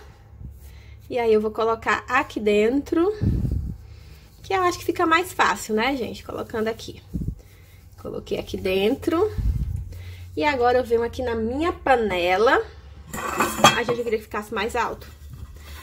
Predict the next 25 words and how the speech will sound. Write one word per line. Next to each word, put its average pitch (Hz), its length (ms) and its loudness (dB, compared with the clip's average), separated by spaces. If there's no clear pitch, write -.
Não 311 180 4
vou 466 120 8
passar 370 280 4
na 202 100 2
parte 254 320 -2
vermelha, 240 680 2
tá? 226 220 0
Vou 226 140 0
passar 208 300 -4
só 220 120 -6
nessa 269 260 -4
partezinha 220 760 0
aqui, 262 220 -2
ó. 202 180 4
Branquinha. 214 760 2
Peraí, 190 340 -2
anda. 269 460 2
Ah, 196 240 2
não, 190 240 0
gente, 196 260 -8
não 214 100 -2
tá 240 180 -6
dando 277 240 -2
pra 269 140 -2
vocês 254 500 2